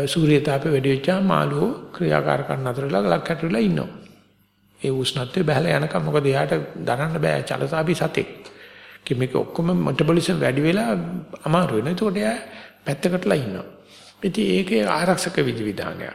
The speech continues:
ඒ වගේ මේකේ පරිවර්ජන පහතබ්බා තියෙනවා. මේ, මේ දේවල් බුදුරජාණන් කියනවා මූණ දීලා කරන්න බෑවුවා. එව්ව ඇස් ඇති මිනිස්සෙක් විෂ පිස්සු බල්ලෙක් ඉදිරියට එනකොට මයින් කරනවා වගේ අයින් කළා බේරියක්.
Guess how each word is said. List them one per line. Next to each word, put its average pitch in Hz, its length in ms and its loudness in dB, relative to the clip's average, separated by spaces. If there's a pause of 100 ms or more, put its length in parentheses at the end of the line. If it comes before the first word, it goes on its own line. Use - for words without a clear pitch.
(120)
ඒ 147 160 0
වගේ 190 340 0
මේකේ 175 340 0 (440)
පරිවර්ජන 165 640 0
පහතබ්බා 113 600 -6
තියෙනවා. 127 320 -4
මේ, 165 200 2
මේ 156 160 2
දේවල් 151 320 2
බුදුරජාණන් 156 500 0
කියනවා 185 260 -2
මූණ 185 300 2
දීලා 226 200 4
කරන්න 143 300 2
බෑවුවා. 78 420 -6 (1120)
එව්ව 139 280 0
ඇස් 247 340 0
ඇති 185 180 0
මිනිස්සෙක් 170 560 -2
විෂ 170 220 -2 (520)
පිස්සු - 280 0
බල්ලෙක් 139 320 2
ඉදිරියට 139 320 -2
එනකොට 143 300 -2
මයින් 143 220 0
කරනවා 165 280 0
වගේ 226 120 0
අයින් 214 180 0
කළා 247 160 -2
බේරියක්. 165 400 0